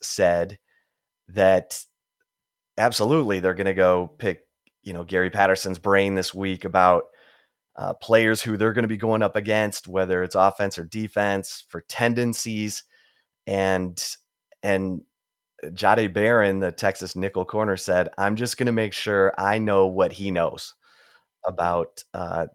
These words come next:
these T C U players." So it's, it's fascinating because we, we know that once the ball is kicked, uh, you better have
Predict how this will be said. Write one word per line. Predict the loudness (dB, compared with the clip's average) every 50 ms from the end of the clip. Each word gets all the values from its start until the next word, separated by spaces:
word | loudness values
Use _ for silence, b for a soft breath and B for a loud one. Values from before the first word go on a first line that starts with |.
| _ -16
these | -14 -14 -14
T | -12 -12 -10
C | -10 -10 -10 -10
U | -12 -12 -10 _
players." | 2 4 4 4 2 -2 -4 -8 -12 -12
So | -6 2 4 6 6 6 4 b b b b b b b b b _ _
it's, | -2 -2 -2 -2 -4 -6 -8 -8 -12 _ _ _ _ _ _ _ _ _
it's | -8 0 2
fascinating | 4 6 6 4 2 0 0 -2 -2 -2 -6 -8
because | -8 -4 0 2 2 2 2 0 -4 -8 -10 -14 _ _ _ _ _ _ _ _ _ -16
we, | -8 -6 -6 -4 -4 -6 -8 -10 -8
we | -4 0 2 4
know | 6 8 8 8 8 6 6
that | 4 0 0 0
once | 0 0 0 0 0 -2 -4 -8 -10 -12 -18 _ _ _
the | -10 -8 0
ball | 4 6 6 6 6 4
is | 2 0
kicked, | -4 _ -6 -4 -2 -2 -2 -6 -12 -20 -20 -20 _ _ _ _ _ _ _ _ _ _ _ _ _ _ _ _ _ _ -14 -12
uh, | -10 -8 -8 -8
you | -8 -4 2
better | 4 6 8 8 8
have | 6 6 6 4 4 2 -2